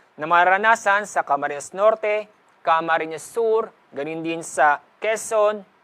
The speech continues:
Nueva Ecija, Tarlac, at Pangasinan. Bukas, may inaasam pa rin na malalakas o matinding pag-ulan. Heavy hanggang intense na pag-ulan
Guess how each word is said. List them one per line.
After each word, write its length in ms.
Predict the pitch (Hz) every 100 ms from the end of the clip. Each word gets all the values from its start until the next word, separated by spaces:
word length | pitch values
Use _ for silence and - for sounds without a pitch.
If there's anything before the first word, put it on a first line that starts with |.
| _ _
Nueva 380 | 139 160 202 196
Ecija, 580 | - - 196 185 170 165 - _ _ -
Tarlac, 500 | 160 165 165 165 - _ _ _ -
at 240 | 143 139 _ _ -
Pangasinan. 720 | 127 120 117 - 104 98 87 _ _ _ _ _ _ _ _ _ _ _
Bukas, 480 | 202 285 254 247 247
may 160 | 185
inaasam 480 | 185 180 180 208 175
pa 160 | 170 170
rin 240 | 170 175
na 80 | 170
malalakas 640 | 160 151 156 170 160 156
o 80 | 151
matinding 480 | 143 143 139 143 139
pag-ulan. 560 | 117 120 120 135 127 101 _ _ _ _ _ _
Heavy 400 | - 190 196 220
hanggang 400 | 190 196 190 175
intense 400 | 190 - 233 247
na 80 | 262
pag-ulan 640 | 233 220 220 202 196 208